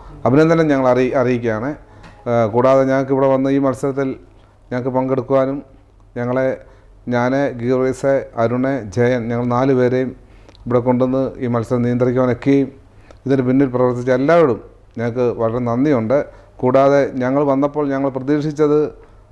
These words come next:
സാധാരണ ഒരു, ഏഹ്, ഇവിടെ കളിക്കുമ്പോൾ ആ, ആ രീതിയിലുള്ളൊരു മത്സരമായിരിക്കും നടക്കുന്നത്. പക്ഷേ ഞങ്ങളുടെ പ്രതീക്ഷകളൊക്കെ മാ-, തെറ്റിച്ചുകൊണ്ടാണ് ഇവിടെയുള്ള ഈ എല്ലാ ടീമുകളും മത്സരം നടത്തിയത്. ഞങ്ങളൊക്കെ, ഏഹ്,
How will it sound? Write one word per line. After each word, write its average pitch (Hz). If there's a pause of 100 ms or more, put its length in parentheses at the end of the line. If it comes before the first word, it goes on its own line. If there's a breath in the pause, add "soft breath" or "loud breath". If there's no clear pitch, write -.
(180)
സാധാരണ 139
ഒരു, 156
ഏഹ്, 139
ഇവിടെ 147
കളിക്കുമ്പോൾ 143
ആ, 135
ആ 151
രീതിയിലുള്ളൊരു 147
മത്സരമായിരിക്കും 143
നടക്കുന്നത്. 127
പക്ഷേ 110
ഞങ്ങളുടെ 127 (500 loud breath)
പ്രതീക്ഷകളൊക്കെ 139
മാ-, 127 (160)
തെറ്റിച്ചുകൊണ്ടാണ് 131
ഇവിടെയുള്ള 123 (420 loud breath)
ഈ 123
എല്ലാ 127
ടീമുകളും 143
മത്സരം 123
നടത്തിയത്. 117
ഞങ്ങളൊക്കെ, 127
ഏഹ്, 123